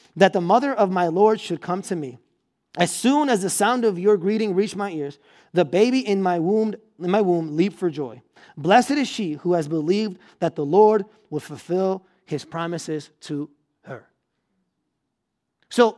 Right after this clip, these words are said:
in light of the scripture, in light of the passage, the fourth thing Mary does as a result of this unexpected gospel is she goes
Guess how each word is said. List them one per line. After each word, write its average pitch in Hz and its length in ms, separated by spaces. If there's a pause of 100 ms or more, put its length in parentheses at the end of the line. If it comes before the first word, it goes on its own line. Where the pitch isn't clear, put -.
(480)
in 202 160
light 269 200
of 349 80
the 311 80
scripture, 214 420
in 175 80
light 202 140
of 311 80
the 302 40
passage, 165 420
the 180 120
fourth 302 360
thing 247 360
Mary 208 320
does 139 500 (280)
as 175 160
a 175 80
result 165 580
of 190 200
this 170 200
unexpected 180 680
gospel 165 480 (260)
is 190 160
she 196 220
goes 226 580